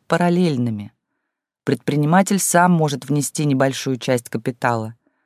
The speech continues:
К одному капиталисту могут обратиться несколько предпринимателей.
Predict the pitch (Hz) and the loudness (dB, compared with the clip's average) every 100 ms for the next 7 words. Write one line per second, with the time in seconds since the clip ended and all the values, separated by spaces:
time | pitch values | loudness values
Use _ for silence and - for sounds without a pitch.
0 | _ _ _ - 127 156 190 - 143 135 | _ _ _ -4 2 4 4 4 -2 0
1 | 143 143 185 - 202 156 175 180 147 139 | 2 2 -2 2 4 4 2 0 2 0
2 | - 175 208 180 151 - 131 - - 120 | 0 -2 4 4 2 -2 -6 -6 -6 -6
3 | 123 127 135 123 117 - 110 110 | -4 0 0 0 -4 -8 -10 -12